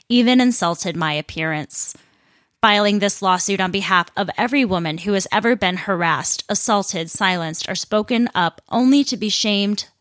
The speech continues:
fired, ridiculed, and belittled. Thankfully, now she has won that lawsuit, and I couldn't be happier for her. I know it will not take away from the trauma that she's endured,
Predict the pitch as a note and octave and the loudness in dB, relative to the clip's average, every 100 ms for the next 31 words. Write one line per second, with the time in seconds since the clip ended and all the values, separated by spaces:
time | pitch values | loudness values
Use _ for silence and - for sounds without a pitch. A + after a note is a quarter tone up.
0 | _ F3+ E3+ F3 F3 E3+ G3 G3 A3+ G#3 | _ -2 -2 0 -2 -6 -10 -2 0 0
1 | G#3 E3 E3 D#3 - E3+ E3+ F3+ E3+ C#3+ | -4 -6 -4 -4 -6 -6 -4 -6 -6 -6
2 | D3+ F#3+ - _ _ _ _ _ B3+ A#3 | -8 -12 -18 _ _ _ _ _ 0 2
3 | B3 A#3+ A3 F#3+ F#3+ - G#3 F#3+ E3+ F3+ | 2 2 4 2 2 0 -2 -2 0 0
4 | F3+ E3 - D3 D#3 - E3 - - G#3+ | 0 -2 -2 -4 -2 -6 -8 -10 -4 0
5 | G#3+ - - B3+ A3 F#3+ E3+ D#3 - F3 | -2 -4 -2 0 0 -4 -4 -6 -6 -8
6 | E3+ - E3+ - - G#3 - _ _ _ | -8 -10 -10 -10 -10 -14 -20 _ _ _
7 | _ A#3 A3+ A#3 A#3+ A3 G3+ G3 G3+ - | _ 2 4 4 2 0 2 2 0 -2
8 | G#3+ G#3+ F#3+ F#3+ F#3 G3+ F3+ F3+ - F3+ | -4 0 0 0 0 -2 -4 -4 -2 0
9 | F3 F3+ E3+ - F3+ F3+ E3+ E3+ E3+ D#3+ | 0 -2 -2 -2 -4 -4 -4 -2 -2 -4